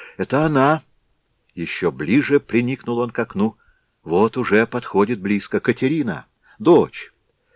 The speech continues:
умилосердись, подай милостыню. Она нема, она не хочет слушать. Она и глаз не наведет на тюрьму, и уже прошла, уже и скрылась. Пусто во всем мире.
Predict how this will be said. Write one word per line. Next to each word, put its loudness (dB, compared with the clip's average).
умилосердись, 6
подай 4
милостыню. -6
Она -2
нема, -4
она 0
не -10
хочет -4
слушать. -8
Она 0
и -2
глаз -2
не -2
наведет 0
на -6
тюрьму, -8
и -4
уже 2
прошла, -2
уже 0
и 0
скрылась. 0
Пусто -2
во -4
всем -6
мире. -10